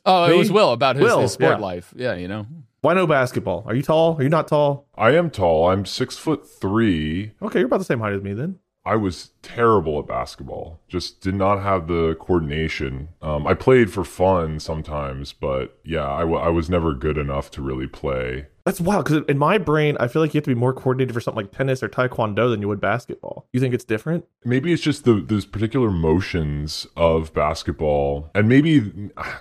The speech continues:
Speaker 3: there's quite a bit more car-, uh, I, I was thinking there was more cardio with, with basketball, just the, in terms of the running back, you know, w-, after the rebounds and such, but there's still a lot with tennis.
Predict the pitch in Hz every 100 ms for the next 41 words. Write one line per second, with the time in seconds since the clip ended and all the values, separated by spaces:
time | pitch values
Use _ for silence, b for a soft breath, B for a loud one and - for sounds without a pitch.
0 | - 117 113 - 139 135 135 110 101 -
1 | - 87 82 92 - 135 160 160 127 123
2 | - - - 104 113 160 160 123 104 87
3 | 92 - 92 90 85 82 82 82 - _
4 | - 87 95 92 - 87 85 98 - 104
5 | 107 101 104 98 92 73 82 85 90 85
6 | - 78 82 - - b b b b 85
7 | 82 80 87 - 82 - 82 73 76 87
8 | 95 107 123 120 135 135 - - - 85
9 | 80 73 - _ - 104 101 - 127 101
10 | 90 87 78 - - 87 73 78 - -